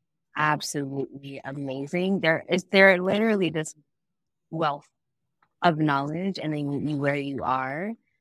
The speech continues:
And I could walk into meetings with any of the staff or any of their, like, they also have, like, people who they invite who are, like, guests, um, um, businessmen and women who you can come and speak to. Um, and you a-, asking them any question,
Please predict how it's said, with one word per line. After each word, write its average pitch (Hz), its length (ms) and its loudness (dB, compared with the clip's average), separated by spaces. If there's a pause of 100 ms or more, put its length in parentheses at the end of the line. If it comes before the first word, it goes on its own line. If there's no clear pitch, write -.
(100)
And 147 360 0
I 151 180 2
could 151 220 -4
walk 139 360 2
into 151 300 -4
meetings 139 640 -6
with 139 160 -8 (180)
any 151 300 0
of 131 140 -2
the 147 100 -2
staff 135 380 -2
or 139 80 -2
any 147 300 0
of 139 140 -2
their, 139 240 0
like, 131 260 0
they 143 100 0
also 156 240 -2
have, 143 220 0
like, 135 160 -6
people - 260 -2
who 147 100 0
they 135 140 4
invite 135 480 -2
who 143 80 -2
are, 139 80 2
like, 127 160 -8 (160)
guests, 139 220 -6 (640)
um, 139 400 2 (100)
um, 143 240 0
businessmen 143 1120 -2
and 139 160 -8
women 139 220 -12
who 139 80 -8
you 135 80 -4
can 139 140 -6
come 139 160 -6
and 139 100 -6
speak - 280 0
to. 160 360 0 (640)
Um, 175 280 4
and 196 160 6
you 226 140 2
a-, 196 180 6 (400)
asking 247 260 4
them 208 140 4
any 196 140 4
question, 147 440 -6